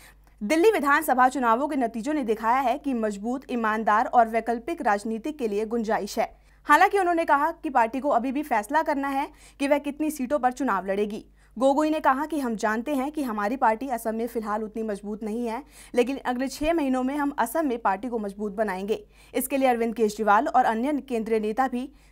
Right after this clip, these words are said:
राज्य का दौरा करेंगे। उन्होंने कहा कि आप असम की समस्याओं को पहचानने के लिए लोगों तक पहुंचेगी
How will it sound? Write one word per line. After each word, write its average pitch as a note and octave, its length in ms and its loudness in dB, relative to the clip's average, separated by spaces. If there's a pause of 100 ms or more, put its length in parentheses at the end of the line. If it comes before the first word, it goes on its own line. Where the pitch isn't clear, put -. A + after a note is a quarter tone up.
(140)
राज्य A#3 300 6
का B3+ 160 2
दौरा G3+ 300 6
करेंगे। A3 400 0 (140)
उन्होंने D#4 240 2
कहा F4 260 6
कि F#4 140 -2
आप A#3 440 4
असम B3+ 260 2
की C#4+ 140 -4
समस्याओं A3 520 0
को B3 120 -2
पहचानने G#3 540 -4
के C4+ 140 -6
लिए A#3+ 100 0
लोगों G#3 280 -2
तक G#3 200 -6
पहुंचेगी C4 560 -6